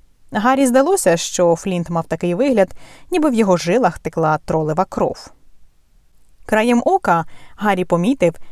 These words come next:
як угорі над натовпом затріпотів плакат Поттера у президенти. Його серце радісно закалатало, і він відчув себе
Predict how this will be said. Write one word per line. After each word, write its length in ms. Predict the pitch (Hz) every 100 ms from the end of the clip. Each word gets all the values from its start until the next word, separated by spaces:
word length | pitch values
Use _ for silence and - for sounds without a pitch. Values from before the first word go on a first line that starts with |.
| -
як 160 | 370 349
угорі 360 | 311 311 247 170
над 180 | 160
натовпом 600 | 160 214 - 247 - 233 240
затріпотів 680 | 381 359 185 170 - 175 -
плакат 560 | 170 160 175 262 - - - - -
Поттера 640 | - 277 - - 220 220 220
у 120 | 320 320
президенти. 880 | 185 175 160 156 180 - - - - - - - - _ - _ -
Його 260 | 226 226 269
серце 400 | - 381 - 285
радісно 440 | 285 247 - 262
закалатало, 800 | 247 262 311 330 202 170 156 170 - - - -
і 100 | 202
він 140 | 185
відчув 400 | 165 160 - 254
себе 380 | - 175 160 170